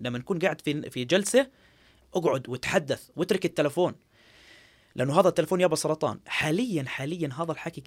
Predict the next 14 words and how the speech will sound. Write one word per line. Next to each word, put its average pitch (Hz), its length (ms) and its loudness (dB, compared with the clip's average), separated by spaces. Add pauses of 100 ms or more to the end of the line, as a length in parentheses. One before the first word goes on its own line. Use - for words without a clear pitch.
مرق 160 240 -4
عليه - 120 -4
أكثر 160 220 -10
من 143 100 -10
عشر - 180 -10
سنين. 117 280 -12 (160)
اكتشفت 190 360 -6
إنه 147 200 -4
أبوي 143 380 -4
نفسه 160 280 -6
انغمس 147 420 0
في 120 100 -10
هذا 110 160 -12
الموضوع. 107 320 -16